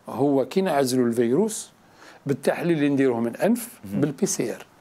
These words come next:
Speaker 1: انت هذه عشرة وعشرين ماشي هي اللي تعطي لك يعني التشخيص.
Speaker 2: جميل.
Speaker 1: الان هذه باش نعرفوا الخطوره تاع المرض، ما تكفيش وحدها، لانه يقدر يكون عنده اصابه خمسين بالمية، ولكن انسان شاب ما عندوش مرض مزمن.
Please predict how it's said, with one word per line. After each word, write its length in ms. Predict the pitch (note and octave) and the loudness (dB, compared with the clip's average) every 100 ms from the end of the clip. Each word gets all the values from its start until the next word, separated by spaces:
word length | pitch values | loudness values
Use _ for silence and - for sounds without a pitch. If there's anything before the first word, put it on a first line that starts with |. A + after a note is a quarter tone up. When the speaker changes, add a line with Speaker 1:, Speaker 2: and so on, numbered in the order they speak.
| - - - - - - - | -20 -20 -20 -20 -20 -20 -8
Speaker 1:
انت 160 | B2+ C3 | -4 2
هذه 340 | C#3 D#3 D3 | 2 2 2
عشرة 280 | D3 D3+ D3+ | 0 0 2
وعشرين 340 | C#3 B2 F#3+ G3+ | 0 0 0 2
ماشي 240 | C#3+ G#3 | 2 2
هي 80 | G3 | 2
اللي 120 | F3+ | 2
تعطي 300 | E3 B2 D#3+ | -2 0 -2
لك 180 | F3 - | -2 -2
يعني 200 | B2+ D#3 | 0 0
التشخيص. 600 | C3+ - - - - - - - | -2 -2 -4 -4 -12 -20 -16 -8
Speaker 2:
جميل. 240 | G2 G2 - - | -6 -6 -4 0
Speaker 1:
الان 440 | F#3 - F3+ C3+ - - _ _ - - | 0 2 0 -2 -12 -20 _ _ -20 -6
هذه 540 | C3+ D#3+ F3 G#3 B3 D4+ | 0 2 2 2 0 0
باش 220 | D#3+ - | 0 2
نعرفوا 340 | D#3+ D#3+ - G#3+ | 0 0 0 0
الخطوره 520 | - D#3+ D#3+ G3 E3 | 0 -2 2 2 2
تاع 160 | - | -2
المرض، 340 | G#2+ G2+ C3+ A3 - - - - - - | -4 0 0 0 -8 -20 -20 -20 -20 -4
ما 120 | D3 E3 | 0 0
تكفيش 420 | - - A3 - | 0 0 0 2
وحدها، 380 | B2 C#3 G#2+ - - | -2 -2 -8 -10 -6
لانه 360 | D3 C#3+ E3 E3+ | 0 2 4 4
يقدر 300 | F3+ D#3+ D#3+ | 2 2 2
يكون 240 | D3+ D#3 | 2 0
عنده 320 | C3+ C#3 - | 0 0 0
اصابه 320 | C#3+ - C#3 B2+ | 0 0 0 -2
خمسين 420 | - B2 F3+ E3 | -2 -2 0 0
بالمية، 360 | C3+ A2+ B2+ - - - | 0 -2 -4 -6 -10 0
ولكن 420 | D#3 D#3+ D3+ D3 | 2 2 0 -4
انسان 440 | C#3 C#3 - C#3 | 0 0 0 -2
شاب 260 | A#2+ C3 C#3+ - | -2 -2 -2 -4
ما 80 | E3+ | -6
عندوش 300 | D#3 D#3+ - | -4 -2 0
مرض 180 | F3+ D3+ | 0 0
مزمن. 340 | D#3+ C3+ C3 | 0 0 0